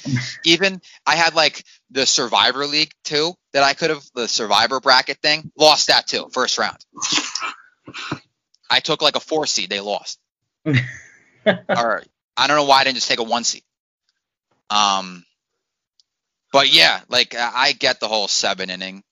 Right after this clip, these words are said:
Speaker 2: thing. Games are, and the, the video games have, have gotten, like, quicker. I remember with Madden, they, I think in the older Maddens, the average time for a game, like, five minute quarters, was, like,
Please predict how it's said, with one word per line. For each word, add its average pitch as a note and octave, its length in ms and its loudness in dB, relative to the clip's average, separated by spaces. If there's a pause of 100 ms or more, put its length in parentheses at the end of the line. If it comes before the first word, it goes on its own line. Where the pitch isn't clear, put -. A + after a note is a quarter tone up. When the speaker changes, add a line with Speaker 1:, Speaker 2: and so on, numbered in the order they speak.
(200)
Speaker 2:
thing. G2 220 -8
Games B2 340 0
are, G#2 260 2 (400)
and D3 180 0
the, E3+ 160 -2
the D3+ 160 -12
video G3+ 300 6
games E3 240 4
have, B2+ 220 0
have C3+ 180 -2
gotten, C3+ 320 2
like, A#2 180 0
quicker. C#3 340 0
I C#3 120 2
remember F#3+ 240 0
with D3+ 180 -2
Madden, A2+ 640 -2
they, A#2+ 600 0 (340)
I C3+ 140 2
think G3+ 220 -2
in G3 60 -6
the D#3+ 140 -8
older C3 280 0
Maddens, C3+ 720 0
the B2+ 180 -4
average A#2+ 640 0 (200)
time B2 580 0 (300)
for C3 240 -2
a A#2+ 40 -8
game, A#2 400 0 (560)
like, A2+ 160 -2
five A#2+ 300 2
minute C3 180 -2
quarters, B2 460 -2
was, A2 220 -4
like, A2 220 -2